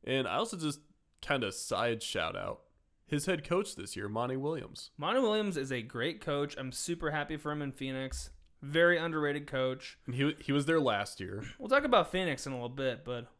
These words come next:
Speaker 2: whoo boy.
Speaker 1: But something I'd forgotten about, Monty Williams coached C P three, Chris Paul.
Speaker 2: In New Orleans.
Speaker 1: Yeah, for,
Speaker 2: Yeah.
Speaker 1: for one year.
Speaker 2: Yep.
Speaker 1: And then Monty Williams got the boot. And now he's in Phoenix, and Chris Paul shows up again, and they're reunited and kicking ass. And, like,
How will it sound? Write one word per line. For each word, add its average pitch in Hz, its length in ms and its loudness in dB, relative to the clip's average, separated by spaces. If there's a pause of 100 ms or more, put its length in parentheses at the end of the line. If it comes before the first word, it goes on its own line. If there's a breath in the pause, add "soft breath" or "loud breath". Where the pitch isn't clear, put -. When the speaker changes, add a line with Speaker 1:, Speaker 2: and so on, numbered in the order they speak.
(480)
Speaker 2:
whoo 466 360 12
boy. 135 600 2 (560)
Speaker 1:
But 117 320 2 (240)
something 175 320 0
I'd 117 100 2
forgotten 110 380 -2
about, - 320 -8 (100)
Monty 156 220 -2
Williams 131 460 0
coached 117 280 -4
C 120 180 -4
P 110 160 -6
three, 104 440 -6 (420)
Chris 120 220 -4
Paul. 139 360 0
Speaker 2:
In 147 280 -6 (180)
New 165 120 -2
Orleans. 180 360 -4
Speaker 1:
Yeah, 185 280 2 (120)
for, 156 60 -4
Speaker 2:
Yeah. 277 200 4
Speaker 1:
for 139 180 -2
one 135 200 2
year. 185 360 -2
Speaker 2:
Yep. 262 240 -2 (100)
Speaker 1:
And 127 100 -6
then 123 60 0
Monty 127 200 2
Williams 117 280 2
got 110 160 2
the 101 60 -6
boot. 151 340 4 (720)
And 120 80 -2
now 127 160 2
he's 135 100 2
in 131 120 0
Phoenix, 151 440 2
and 117 80 -8
Chris 143 180 0
Paul 139 220 0
shows 131 220 0
up 120 120 0
again, 139 340 2
and 156 80 0
they're 127 100 2
reunited 131 580 0
and 110 100 -6
kicking 151 300 -4
ass. 135 380 -2
And, 127 100 -6
like, 117 240 -4